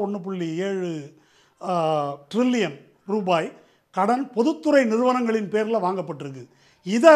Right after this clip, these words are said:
வந்து பட்ஜெட்ல இவங்க கொண்டு வரவே இல்ல. அப்போ அது கடன் சுமை அப்படின்றது அப்படி இருக்குது. அப்போ இந்த மொத்-, அரசினுடைய வரி வருவாய் என்ன என்ற ஃபிஸ்கல் பாலிசி, ஃபிஸ்கல் ரெவென்யூ,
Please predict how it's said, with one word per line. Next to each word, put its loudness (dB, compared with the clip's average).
வந்து 0
பட்ஜெட்ல -2
இவங்க -4
கொண்டு -4
வரவே -2
இல்ல. -8
அப்போ 0
அது 2
கடன் 2
சுமை -2
அப்படின்றது 0
அப்படி 2
இருக்குது. -4
அப்போ 6
இந்த 0
மொத்-, -2
அரசினுடைய 4
வரி 6
வருவாய் 6
என்ன 0
என்ற -4
ஃபிஸ்கல் -2
பாலிசி, 0
ஃபிஸ்கல் -4
ரெவென்யூ, -4